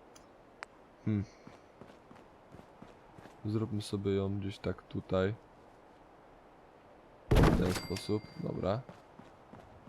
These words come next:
Ludzie pięć, obrona zero, no tak. No niestety. Czy my możemy sobie postawić to tak mniej więcej za... Za tym?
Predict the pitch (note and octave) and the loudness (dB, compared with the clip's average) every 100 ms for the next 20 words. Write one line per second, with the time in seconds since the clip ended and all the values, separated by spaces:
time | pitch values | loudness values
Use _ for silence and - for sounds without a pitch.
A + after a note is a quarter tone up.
0 | - - - - - - - - - - | -20 -20 -20 -20 -20 -20 -20 -20 -20 -12
1 | - G2+ F#2+ - G2 F#2+ F2+ - F#2 F#2+ | -6 -2 -2 2 2 2 0 -4 -2 -2
2 | F#2+ G2 F#2 E2 E2+ F#2 - - - - | -2 0 0 -2 -6 -6 -8 -10 -14 -18
3 | - - - G2+ G2 - - - - - | -18 -12 -4 -2 -4 -6 -8 -10 -14 -16
4 | - - - - - - - - - - | -18 -18 -16 -16 -16 -18 -20 -20 -20 -20
5 | - - - - - - A2 B2+ A#2 A#2 | -20 -20 -20 -20 -14 -6 -4 -2 0 0
6 | A2 - - G#2+ A2 G#2+ G#2+ G#2 - G#2 | -2 -4 -6 -2 -2 0 -2 -4 0 -2
7 | - G2+ G#2 - G2+ G2+ F#2+ - - - | -2 -2 -2 -2 -2 2 0 0 -8 -8
8 | - - - - - - - - - - | -10 -16 -16 -18 -14 -12 -14 -16 -20 -20
9 | - - G#2 F#2+ - G2+ | -14 -6 -2 -2 0 -2